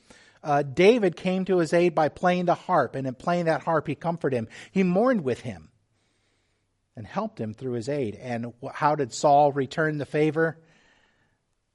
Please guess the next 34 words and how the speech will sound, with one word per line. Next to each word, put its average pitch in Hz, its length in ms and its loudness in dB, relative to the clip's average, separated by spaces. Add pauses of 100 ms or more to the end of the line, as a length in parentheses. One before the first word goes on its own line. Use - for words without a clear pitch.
(380)
Well, 123 100 -16
Saul 131 380 -2
and 120 60 -10
his 117 120 -8
allies 123 440 -2
returned 120 320 -8
the 107 60 -8
favor 120 360 -4
by 107 140 -8
seeking - 340 -12
to 110 100 -10
destroy 104 460 -10
David. 87 320 -16 (1600)
And 170 160 2
this 196 160 2
is 185 80 -2
the 170 80 0
context 175 640 -2
of 123 120 -6
this 151 260 -6
particular 131 760 -4 (380)
psalm. 151 500 2 (800)
It's - 120 -16
a, 135 280 -6
it 123 80 -4
appears 160 460 0
mo-, 147 280 0
most 143 500 -4
to 151 60 -8
be 139 120 0
a 127 40 -2
continuation 156 840 -2
of 127 100 -4
that. 131 300 -2